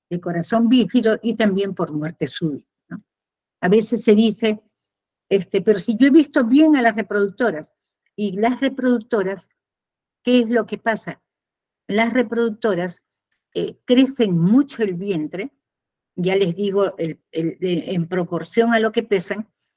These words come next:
y si tienen un mal manejo en la alimentación, que dieron mucho forraje y la hembra hace un problema de, de, de gases, esa presión de ciego y de las crías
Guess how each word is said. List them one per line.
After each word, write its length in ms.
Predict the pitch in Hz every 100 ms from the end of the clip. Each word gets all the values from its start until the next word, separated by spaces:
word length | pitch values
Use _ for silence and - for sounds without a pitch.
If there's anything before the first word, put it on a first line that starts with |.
| _ _ -
y 160 | 240
si 260 | 214 240 220
tienen 360 | - 311 359
un 180 | 285 269
mal 240 | 269 269 262
manejo 560 | 240 226 254 269 254
en 120 | 220
la 60 | 196
alimentación, 920 | 175 160 160 156 160 - 220 185 127 _ -
que 120 | 185
dieron 420 | 202 240 226 214
mucho 340 | 254 269 233
forraje 600 | 208 185 175 214 214 -
y 140 | 160 165
la 160 | 170
hembra 460 | 180 220 208 208 240
hace 220 | 240 -
un 100 | 214
problema 600 | 190 170 180 202 202 202 _ _ _ _ _
de, 280 | 185 185 175
de, 180 | 180 175 170
de 200 | 180 165
gases, 580 | 214 214 - 262 - _ _ _ _ _ _ -
esa 320 | 269 - 269 262
presión 640 | 233 220 - 277 247 170
de 140 | 185 180
ciego 600 | - 262 254 156 151 -
y 160 | 202
de 120 | 185 175
las 140 | 170 -
crías 480 | 247 247 294 -